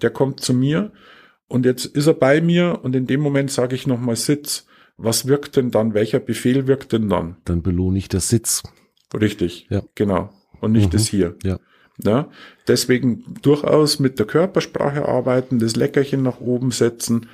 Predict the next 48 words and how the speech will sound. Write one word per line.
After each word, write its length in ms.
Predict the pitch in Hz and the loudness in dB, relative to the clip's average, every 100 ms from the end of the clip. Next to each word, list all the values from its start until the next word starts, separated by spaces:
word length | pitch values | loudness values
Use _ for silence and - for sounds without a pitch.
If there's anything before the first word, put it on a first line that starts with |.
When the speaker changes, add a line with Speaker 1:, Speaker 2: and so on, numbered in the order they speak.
| - - - | -20 -12 -2
Speaker 1:
nach 140 | 104 | -2
oben 340 | - 113 120 - | 0 -2 -2 -2
ziehen. 420 | - 123 113 113 - - - - | 2 2 2 -4 -20 -20 -20 -12
Und 320 | - 107 107 - - | -2 0 0 -6 -10
sobald 460 | - 98 104 123 | -4 2 4 6
er 80 | 135 | 4
sich 240 | - 117 | 2 -2
hinsetzt, 600 | - 127 123 117 113 - | 0 0 2 0 0 -6
im 140 | 101 92 | -6 -4
Endeffekt 540 | 101 104 107 101 - | -4 -4 0 -2 0
habe 160 | 104 104 | -2 -2
ich 100 | - | -2
ja 80 | 98 | 0
das 300 | 95 110 - | 2 0 0
erreicht, 440 | 92 90 98 - | -2 0 -2 -2
was 140 | 101 | -2
ich 160 | 95 - | -2 -4
erreichen 460 | 90 85 85 98 92 | 0 0 0 -4 0
wollte. 320 | 120 147 147 | 0 2 0
Ich 160 | 123 | 0
habe 160 | 104 - | -4 -6
den 120 | 92 | -8
Vorsitz 600 | - 123 127 127 123 - | -2 0 0 0 -2 -4
und 200 | - 98 | -10 -8
ich 120 | 95 - | -6 -6
hab, 220 | 104 - | -6 -6
und 140 | 98 | 0
dann 160 | 101 120 | 0 2
kann 180 | 123 113 | 2 0
ich 140 | 110 | 0
das 120 | 101 | -4
hier 260 | - 113 120 | -4 0 0
bestätigen, 600 | 101 - 98 104 107 104 | 0 0 2 2 0 0
indem 300 | 90 90 90 | -4 -2 -2
ich 160 | 92 95 | -4 -6
einfach 200 | 92 98 | -4 -2
nur 120 | 95 | -2
das 160 | 87 85 | -2 -2
Leckerchen 480 | 78 - - - - | -4 -4 -10 -10 -12
reinmache. 440 | - - - - - - | -14 -14 -16 -20 -10 -2
Speaker 2:
Mhm. 240 | 90 92 | -2 -2
Speaker 1:
Und 160 | 107 95 | -2 2
dann 140 | 101 | 2
ist 180 | 127 - | 2 -2
die 80 | 101 | -2
Verbindung 680 | 101 - - 147 165 170 156 | -2 -2 0 0 2 -2 -4
auch 340 | - 139 - | -4 -4 -2
da 400 | - 127 139 143 | -2 2 0 0